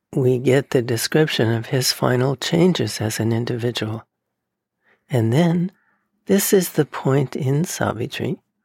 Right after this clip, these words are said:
where the king becomes the traveler of the worlds. And by the end of his long journey, as Sri Aurobindo tells us, when Aswapati finally reaches the Divine Mother, he says, quote,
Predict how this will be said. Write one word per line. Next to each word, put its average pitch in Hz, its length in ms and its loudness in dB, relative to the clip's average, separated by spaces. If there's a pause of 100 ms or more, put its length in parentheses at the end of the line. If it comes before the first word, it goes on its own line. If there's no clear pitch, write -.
(640)
where 123 120 2
the 123 160 0
king 147 400 2
becomes 139 640 0
the 127 100 0
traveler 120 680 2
of 120 180 -2
the 120 100 -2
worlds. 92 600 -8 (1400)
And 123 160 4
by 113 140 4
the 110 220 2
end 131 160 4
of 131 120 -2
his 117 220 -2
long 113 380 0
journey, 113 480 -4 (760)
as 107 200 2
Sri 110 220 0
Aurobindo 113 640 2
tells 113 380 -2
us, 156 220 -2 (680)
when 123 200 2
Aswapati 120 840 0
finally 117 600 0
reaches 131 640 0
the 165 140 0
Divine 151 540 2
Mother, 117 380 -2 (920)
he - 160 -2
says, 120 380 0
quote, - 460 -6